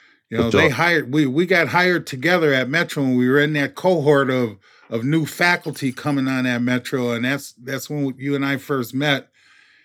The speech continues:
Speaker 1: And you struck me as a very, um, you were the one person in that cohort that stood out, um,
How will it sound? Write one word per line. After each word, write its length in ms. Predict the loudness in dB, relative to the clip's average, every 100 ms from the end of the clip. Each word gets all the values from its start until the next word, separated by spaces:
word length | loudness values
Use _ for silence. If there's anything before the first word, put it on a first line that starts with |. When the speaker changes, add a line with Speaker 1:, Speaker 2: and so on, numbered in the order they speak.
| -6
Speaker 1:
And 180 | -2 0
you 100 | 0
struck 520 | -4 0 2 2 2
me 400 | -2 0 0 -2
as 380 | -2 -2 -2 0
a 220 | 0 0
very, 840 | -2 -2 2 4 4 4 2 0 -4 _ _ _ _ _
um, 580 | -2 2 2 0 -4 -12 _
you 220 | -4 2 6
were 160 | 6
the 100 | 6
one 300 | 4 4 2
person 520 | 4 4 4 2 -6
in 180 | -4 -4
that 200 | -2 -4
cohort 760 | -2 0 2 2 2 2 2 -4 _ _ _ _ _ -18
that 680 | -16 -2 2 4 2 -2
stood 460 | -8 -12 -4 0 2
out, 400 | 4 2 0 -4 _ _ _ -6
um, 280 | -6 -6